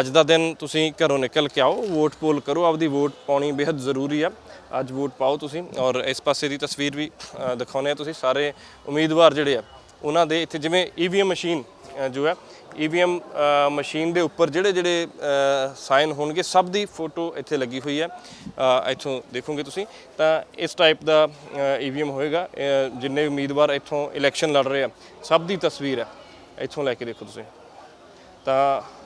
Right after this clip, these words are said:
ਸਤਾਈ, ਸਤਾਈ ਉਮੀਦਵਾਰ ਇੱਥੋਂ ਇਲੈਕਸ਼ਨ ਲੜ ਰਹੇ ਆ। ਅਠਾਈਵੇਂ ਨੰਬਰ 'ਤੇ ਨੋਟਾ ਹੈ। ਨੋਟਾ ਕਿੰਨੇ ਕੁ ਲੋਕ ਦੱਬਦੇ ਆ ਜਾਂ ਫਿਰ ਇੱਥੋਂ, ਅ, ਇਹਨਾਂ ਸਤਾਈ ਲੋਕਾਂ ਦੇ ਵਿੱਚੋਂ ਕਿਹੜਾ ਬੰਦਾ ਇਹਨਾਂ ਨੂੰ ਚੰਗਾ ਲੱਗਦਾ,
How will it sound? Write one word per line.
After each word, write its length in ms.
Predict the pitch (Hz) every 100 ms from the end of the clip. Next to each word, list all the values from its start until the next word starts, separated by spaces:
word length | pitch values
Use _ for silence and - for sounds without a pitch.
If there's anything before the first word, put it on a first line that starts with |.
| - -
ਸਤਾਈ, 580 | - - 147 165 185 185 - - - - - - - - - -
ਸਤਾਈ 320 | - 165 156
ਉਮੀਦਵਾਰ 360 | 180 180 170 180
ਇੱਥੋਂ 200 | 170 175
ਇਲੈਕਸ਼ਨ 300 | 147 - 165
ਲੜ 160 | 160 160
ਰਹੇ 100 | 208
ਆ। 20 |
ਅਠਾਈਵੇਂ 420 | 208 147 170 175
ਨੰਬਰ 240 | 160 151
'ਤੇ 320 | 147 156 151 147 -
ਨੋਟਾ 340 | 123 127 - 160
ਹੈ। 60 |
ਨੋਟਾ 320 | 170 127 151
ਕਿੰਨੇ 260 | 143 151 151
ਕੁ 100 | 143
ਲੋਕ 180 | 147 139
ਦੱਬਦੇ 380 | 135 131 131 147
ਆ 100 | 143
ਜਾਂ 160 | 147
ਫਿਰ 200 | 139 143
ਇੱਥੋਂ, 400 | 139 135 147 139
ਅ, 600 | 131 - - - 127 135
ਇਹਨਾਂ 260 | 156 165 175
ਸਤਾਈ 340 | - 143 156
ਲੋਕਾਂ 360 | 170 156 - 170
ਦੇ 80 | 165
ਵਿੱਚੋਂ 320 | 147 - 120 - - -
ਕਿਹੜਾ 280 | 185 208
ਬੰਦਾ 300 | 185 143 143
ਇਹਨਾਂ 160 | 151 156
ਨੂੰ 80 | 156
ਚੰਗਾ 540 | 151 143 147 147 143 - -
ਲੱਗਦਾ, 520 | 131 123 120 147 147